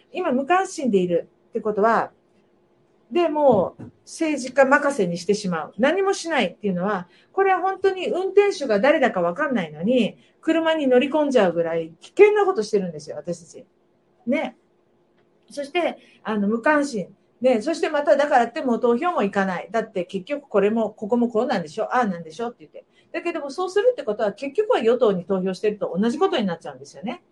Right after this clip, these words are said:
うん。そして、あの、今このまま行ったらどうなるっていうのは分かっていながらも何もしないっていうの。うん、これも、あの、私たちやっぱり改めて、改めなきゃいけないことだと思います。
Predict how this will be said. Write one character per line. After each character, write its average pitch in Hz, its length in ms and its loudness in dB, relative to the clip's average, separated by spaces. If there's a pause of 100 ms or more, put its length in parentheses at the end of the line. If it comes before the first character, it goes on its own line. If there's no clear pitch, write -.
(140)
う 214 120 -4
ん。 180 160 -8 (260)
そ 330 140 -2
し 311 80 -6
て、 349 260 2 (160)
あ 226 140 -2
の、 214 100 -2
今 269 240 0
こ 247 100 2
の 247 80 6
ま 262 140 6
ま 254 120 2
行 247 100 -4
っ - 20 -18
た 427 80 4
ら 262 220 2
ど 220 180 4
う - 20 2
な 190 120 2
る 269 60 2
っ 339 40 -4
て - 100 -6
い 185 40 0
う - 20 -2
の 160 60 -8
は 156 80 -2
分 254 100 2
か 403 80 2
っ 403 60 0
て 302 80 -4
い 294 40 -2
な 381 120 0
が 349 100 0
ら 311 100 0
も 415 220 -2
何 208 220 0
も 247 100 2
し 254 140 -6
な 294 80 2
い 294 60 -4
っ 294 60 -18
て 190 80 -8
い 156 40 -8
う 143 60 -12
の。 185 200 -14 (280)
う 214 160 -4
ん、 185 60 -6
こ 349 140 0
れ 381 80 2
も、 403 320 -2 (180)
あ 214 80 -6
の、 202 120 0
私 233 180 0
た 196 100 -2
ち - 120 -8
や 196 80 2
っ - 20 -6
ぱ 208 120 -4
り 180 120 -2
改 285 320 0
め 320 140 -6
て、 196 400 -2
改 311 340 0
め 381 80 -6
な 392 140 0
き 285 80 -2
ゃ - 20 2
い 226 160 -4
け 277 160 0
な 247 140 0
い - 100 -10 (140)
こ 233 100 -8
と 202 300 -4
だ 214 80 -4
と 220 80 -4
思 180 120 -4
い 151 60 -18
ま 131 100 -20
す。 - 220 -20